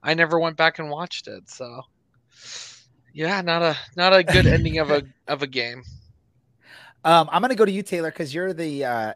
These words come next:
Speaker 2: expert defensive, uh, player here when it comes to this. And, uh, Brad brought up, uh, Longmire and his sort of,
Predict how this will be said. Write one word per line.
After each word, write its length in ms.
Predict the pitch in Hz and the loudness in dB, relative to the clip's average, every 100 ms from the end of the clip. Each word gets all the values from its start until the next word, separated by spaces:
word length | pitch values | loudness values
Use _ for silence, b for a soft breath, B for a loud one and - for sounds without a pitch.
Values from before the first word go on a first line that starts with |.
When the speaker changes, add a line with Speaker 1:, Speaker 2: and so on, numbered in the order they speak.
| - | -4
Speaker 2:
expert 580 | 143 - - 160 123 - | -4 -4 -4 -4 -6 -10
defensive, 760 | 143 - 147 139 - 131 120 - | -10 -8 -8 -8 -6 -6 -8 -10
uh, 160 | 143 | -8
player 380 | - 151 143 120 | -6 -4 -2 -4
here 420 | 110 120 113 110 | -6 -6 -6 -6
when 160 | 110 117 | -8 -10
it 80 | - | -8
comes 200 | 120 - | -10 -8
to 40 | |
this. 240 | 123 110 | -6 -4
And, 160 | 120 110 b b b - | -6 -8 b b b -18
uh, 80 | 104 | -10
Brad 340 | 131 151 147 | -2 -2 -2
brought 220 | 143 135 | -2 0
up, 260 | 135 127 - 131 | 0 -2 -8 -8
uh, 380 | 117 107 101 | -6 -4 -8
Longmire 760 | - 123 127 143 127 120 117 117 | -10 -8 -8 -4 -2 -2 -2 -4
and 100 | 113 | -6
his 280 | 117 110 104 | -6 -8 -8
sort 300 | - 139 123 | -4 -2 0
of, 260 | 117 104 | 0 -2